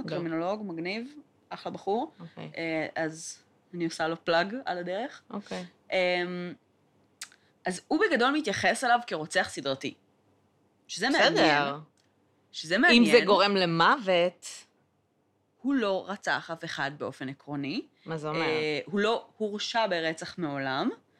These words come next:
Speaker 2: והבן אדם ה-, הקורבן היחיד שלו שמת הייתה אחת, אשתו.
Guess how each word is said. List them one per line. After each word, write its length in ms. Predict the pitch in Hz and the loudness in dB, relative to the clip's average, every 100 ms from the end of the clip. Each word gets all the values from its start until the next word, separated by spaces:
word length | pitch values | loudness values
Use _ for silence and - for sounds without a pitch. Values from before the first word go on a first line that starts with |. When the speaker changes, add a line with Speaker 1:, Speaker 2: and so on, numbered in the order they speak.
| - - - | -20 -20 -6
Speaker 2:
והבן 420 | 196 294 240 180 | -2 0 -2 -2
אדם 240 | 180 220 | 0 2
ה-, 120 | 247 214 - | 2 -2 -4
הקורבן 420 | 196 - 180 202 254 | -10 -6 0 2 2
היחיד 320 | 220 - 233 | 0 -4 -6
שלו 180 | 220 196 | -6 -6
שמת 560 | - 165 226 381 - - _ _ _ _ | -6 -4 -2 -4 -8 -20 _ _ _ _
הייתה 200 | 190 - - - | -4 -4 -4 -14
אחת, 420 | - 370 - - _ _ _ - | -6 -6 -8 -20 _ _ _ -12
אשתו. 320 | - - 151 | -8 -4 -4